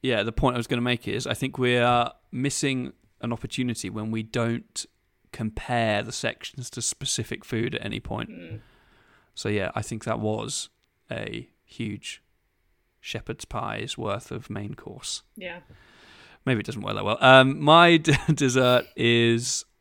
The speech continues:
Speaker 1: a game that I haven't played in many years. Um, I own it again on a few consoles. Um,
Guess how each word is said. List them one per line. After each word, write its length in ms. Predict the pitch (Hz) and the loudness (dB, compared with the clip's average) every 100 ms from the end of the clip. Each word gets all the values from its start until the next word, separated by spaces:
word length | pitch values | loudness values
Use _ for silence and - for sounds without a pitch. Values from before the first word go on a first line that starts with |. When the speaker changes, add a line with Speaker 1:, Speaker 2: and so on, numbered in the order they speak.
| _ _ _ _ _ _ - | _ _ _ _ _ _ -6
Speaker 1:
a 80 | 120 | -6
game 680 | 113 127 123 123 123 120 - | -4 -2 0 0 0 0 -2
that 160 | 120 123 | -2 -2
I 80 | 123 | 0
haven't 300 | 147 156 - | -2 -4 -6
played 260 | 127 120 | -4 -4
in 160 | 120 123 | -4 -4
many 200 | 185 156 | -4 -4
years. 640 | 107 - - 120 131 - _ - _ _ - | -4 -6 -6 -4 -4 -6 _ -20 _ _ -4
Um, 220 | 117 117 | -2 0
I 140 | 123 | 2
own 160 | 156 180 | 2 2
it 120 | 160 | 0
again 320 | 127 139 131 | -2 0 0
on 140 | 123 120 | -2 -4
a 60 | |
few 240 | 113 - 143 | -6 -8 -10
consoles. 800 | - 120 110 - 110 131 123 - - - - _ - | -8 -8 -8 -8 -8 -8 -10 -16 -20 -20 -20 _ -4
Um, 320 | 120 120 | -2 -2